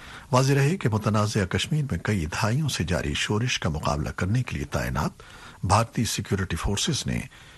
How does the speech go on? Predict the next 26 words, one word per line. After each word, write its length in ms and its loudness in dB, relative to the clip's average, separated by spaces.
گزشتہ 360 0
ماہ 320 2
مشتبہ 480 0
عسکریت 380 -4
پسندوں 520 -2
کے 120 -2
ایک 200 -2
ٹھکانے 420 0
پر 100 -2
ڈالے 400 0
گئے 100 -2
چھاپے 380 -2
کے 100 -4
دوران 360 -2
پندرہ 480 2
اسٹیکی 460 -2
بم 300 -2
برآمد 300 0
کرنے 380 -2
کا 260 -2
دعویٰ 300 0
کیا 240 -6
تھا، 200 -4
جس 200 0
کے 100 2
بعد 200 0